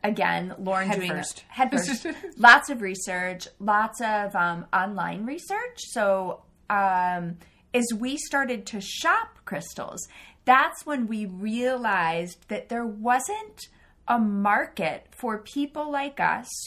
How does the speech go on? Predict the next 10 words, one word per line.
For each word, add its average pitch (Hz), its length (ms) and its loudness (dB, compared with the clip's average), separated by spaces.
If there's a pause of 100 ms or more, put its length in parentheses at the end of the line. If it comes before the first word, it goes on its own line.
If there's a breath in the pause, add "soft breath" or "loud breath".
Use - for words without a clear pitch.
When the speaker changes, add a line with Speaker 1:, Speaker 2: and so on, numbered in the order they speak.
Speaker 1:
who 208 360 -2
were 185 600 -2 (320 soft breath)
spiritually 262 800 -2
curious, 175 680 -6 (680 soft breath)
who 214 540 -2
were 196 760 -2 (520)
quote 254 240 6
unquote 214 400 0
normal, 185 720 2 (520 soft breath)
who, 214 640 -4